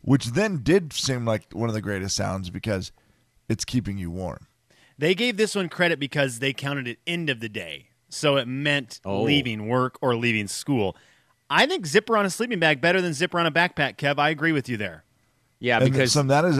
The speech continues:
Speaker 1: a generation thing because your age and younger, the backpack is, I feel like everybody had one. They took every,
Speaker 2: Yeah.
Speaker 1: like, you still carry a backpack everywhere,
Speaker 2: I,
Speaker 1: right?
Speaker 2: I have mine right next to me right now. I just brought it home. I, it's always in my car. I take it with me everywhere. It's my purse.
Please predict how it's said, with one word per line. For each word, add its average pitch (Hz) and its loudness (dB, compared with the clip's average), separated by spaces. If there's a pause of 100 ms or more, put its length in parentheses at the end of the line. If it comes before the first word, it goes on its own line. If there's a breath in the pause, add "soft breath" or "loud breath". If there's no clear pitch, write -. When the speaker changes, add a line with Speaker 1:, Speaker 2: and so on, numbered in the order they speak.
(100)
Speaker 1:
a 127 0
generation 117 0
thing 95 -2
because 104 -2 (140)
your 127 0
age 139 0
and 104 -2
younger, 101 -2
the 78 -10
backpack 120 -2
is, 95 -6 (880)
I 113 -2
feel 131 0
like 117 -2
everybody 120 2
had 92 -2 (100)
one. 98 -6
They 95 -6
took 123 -4
every, 104 -4
Speaker 2:
Yeah. 92 -8
Speaker 1:
like, 131 -4
you 208 -2
still 156 2
carry 113 0
a 98 -4
backpack 95 -4
everywhere, 67 -8
Speaker 2:
I, 113 -4
Speaker 1:
right? 107 -4
Speaker 2:
I 131 0
have 135 -4
mine 139 0
right 143 2
next 156 -4
to 156 -8
me 151 -2
right 147 2
now. 170 0
I 120 0
just 123 -6
brought 147 4
it 139 0
home. 147 -2 (160)
I, 123 -8 (220)
it's 113 -12
always 151 0
in 151 -2
my 143 0
car. 160 2
I 143 4
take 143 -2
it 143 -4
with 143 -2
me 147 0
everywhere. 117 -2
It's 131 -2
my 170 0
purse. - -6